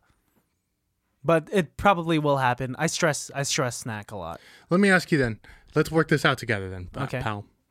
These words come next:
Speaker 2: Um, what if instead of setting a time to stop snacking, you set a time to not eat before? So, like, instead of saying, like, "I'm gonna stop eating at this time," instead say, "I won't eat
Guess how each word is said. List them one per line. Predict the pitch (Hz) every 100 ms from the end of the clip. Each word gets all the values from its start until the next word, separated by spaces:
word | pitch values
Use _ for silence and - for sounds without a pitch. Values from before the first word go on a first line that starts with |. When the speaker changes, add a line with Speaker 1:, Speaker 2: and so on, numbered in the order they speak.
| - _ _ 147
Speaker 2:
Um, | 139 135 113 104 92 _ _ _ _ _ _ _ _ _
what | 151 139 180 196
if | 185
instead | 180 - 185
of | 180 -
setting | 180 175 160
a |
time | - 156 147
to | 123
stop | - 143 139 -
snacking, | - 156 151 120 104 - _ _ _ _ _
you | 135 151
set | 165 147
a | 135
time | 123 - 151 147
to | - 135
not | 131 131 -
eat | 170 160 - -
before? | 117 - 170 139 - _ _ _ _ _ _ _ _ _ _ _ _ _ _
So, | - 135
like, | 127 123 120
instead | 123 - 156 156
of | 151 123
saying, | - 143 135
like, | 123
"I'm | 131
gonna | 127
stop | 117 139 135
eating | 135 127
at | 120
this | 139 127
time," | 120 110 110 - - 123
instead | - 147 -
say, | 127
"I | 127 127
won't | 131 139 139 -
eat | 123 110